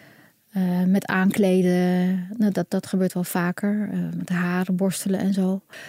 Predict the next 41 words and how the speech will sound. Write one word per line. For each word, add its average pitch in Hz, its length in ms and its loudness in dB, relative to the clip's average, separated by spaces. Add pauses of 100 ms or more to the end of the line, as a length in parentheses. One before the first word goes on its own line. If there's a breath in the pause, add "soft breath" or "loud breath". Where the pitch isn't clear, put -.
(200 loud breath)
Ehm, 196 380 4 (500 loud breath)
nou 233 160 4
ja, 233 120 6
wanneer 240 280 6
overschrijd 240 400 0
je 220 80 -2
die 214 120 2
lijn? 247 220 4
Dat 208 140 2
is 214 240 0
echt - 440 -4 (200)
op 202 180 -2
het 202 100 2
moment 214 340 4
dat 202 140 -2
ik 202 120 -2
er 185 220 2 (220)
moet 233 300 4
voeren 208 840 4
of 190 200 -2
op - 140 -4
het 196 120 0
moment 208 320 4
dat 202 180 0
ze, 190 260 0 (680 loud breath)
ja, 208 380 2
gewoon 190 440 0
ook 196 180 0
zelfstandig, 214 840 0
eh, 208 60 2 (760)
dingen 208 300 4
niet 208 200 4
meer 196 280 2
kan. 185 520 2
Dat, 202 260 0
dat 233 220 -2
vind 240 240 2
ik - 80 -20
dan 208 180 2
wel, 220 400 2
eh, 170 580 0